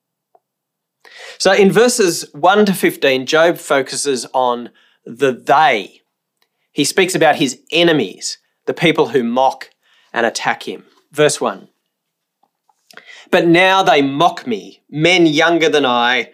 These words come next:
whose fathers I would have disdained to put with my sheepdogs." Right, here are these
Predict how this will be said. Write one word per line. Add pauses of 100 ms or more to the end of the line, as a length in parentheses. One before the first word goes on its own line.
(260)
whose
fathers
I
would
have
disdained
to
put (280)
with
my
sheepdogs." (1200)
Right,
here
are
these